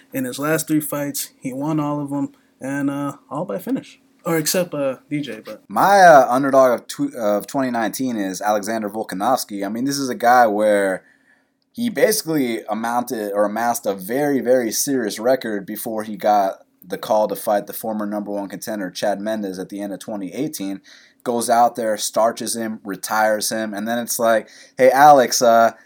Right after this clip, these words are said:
Speaker 2: now in twenty nineteen, you gotta fight Jose Aldo in Brazil, and then you gotta go fight Max Holloway." He was the underdog in both fights. He passed both tests with flying colors, absolute flying colors, to a point where,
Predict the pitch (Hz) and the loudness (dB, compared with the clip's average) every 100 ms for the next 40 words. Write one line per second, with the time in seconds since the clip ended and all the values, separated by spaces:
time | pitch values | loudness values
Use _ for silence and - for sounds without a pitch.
0 | _ _ _ _ _ 131 185 294 330 302 | _ _ _ _ _ 6 8 12 12 12
1 | 269 240 277 269 269 262 - 294 294 214 | 8 8 6 8 6 4 4 2 4 2
2 | 226 240 240 - 247 190 226 240 240 208 | 6 8 8 10 10 10 8 6 8 8
3 | 202 214 208 208 220 185 208 160 170 208 | 10 10 8 6 2 2 2 4 6 8
4 | 214 175 196 220 220 202 196 208 196 208 | 6 4 2 0 8 8 8 4 6 6
5 | 185 185 202 - 185 196 175 160 127 139 | 8 4 2 4 6 8 6 4 2 0
6 | 143 143 139 151 143 147 131 123 139 135 | 0 2 2 6 8 8 6 2 0 2
7 | 143 143 139 - 98 - 139 135 - _ | 6 6 4 -6 -12 -2 2 2 0 _
8 | 131 143 151 - 135 139 - 95 - - | 2 2 2 0 0 0 -4 -12 -12 -14
9 | - 131 160 175 147 107 - 123 120 117 | -4 0 2 2 0 -4 -2 2 2 -2
10 | - - 240 294 - 135 113 104 120 113 | -4 2 4 4 0 -2 -4 -6 -4 -2
11 | 113 107 127 123 113 - - 98 - 156 | -4 -6 -4 -4 -6 -8 -6 -6 -6 -4
12 | 151 117 107 110 | -4 -2 0 0